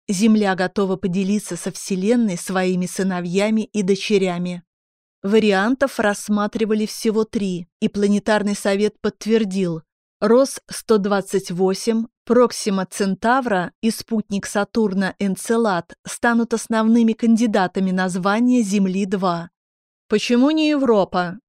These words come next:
Мы уже пятьдесят лет бомбардируем ее аммиачными бомбами.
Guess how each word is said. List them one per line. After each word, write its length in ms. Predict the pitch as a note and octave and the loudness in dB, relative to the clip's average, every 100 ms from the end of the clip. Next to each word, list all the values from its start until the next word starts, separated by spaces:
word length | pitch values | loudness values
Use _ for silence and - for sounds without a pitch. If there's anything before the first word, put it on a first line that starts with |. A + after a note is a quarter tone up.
| - | -2
Мы 200 | G#3 A3 | 0 2
уже 200 | G#3+ A3 | 2 0
пятьдесят 640 | G#3+ F3+ G#3 - B3 B3+ | 0 -2 -4 0 -2 0
лет 280 | B3 G#3+ E3 | 0 0 0
бомбардируем 840 | F3+ F#3+ F#3 F#3+ F3 G#3+ A#3 A#3+ | 0 0 0 -2 0 0 2 2
ее 460 | A3+ G#3 F#3 G#3 A3+ | 0 0 0 0 0
аммиачными 760 | - G#3 G#3 G3+ G#3 - A3+ A3+ | -2 0 0 0 -2 -2 0 2
бомбами. 720 | A3+ C4 G#3 F#3 F#3 F3+ F3 | 2 2 0 0 -2 -2 -6